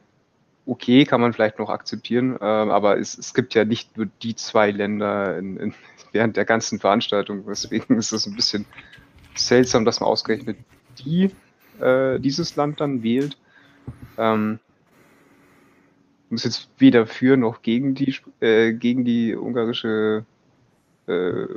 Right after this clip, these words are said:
ungarische, ähm, ja, Arena oder, oder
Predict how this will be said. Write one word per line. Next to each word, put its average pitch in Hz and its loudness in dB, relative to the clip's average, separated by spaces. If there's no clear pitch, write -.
ungarische, - -8
ähm, 95 -12
ja, 92 0
Arena 110 2
oder, 98 -4
oder 92 -6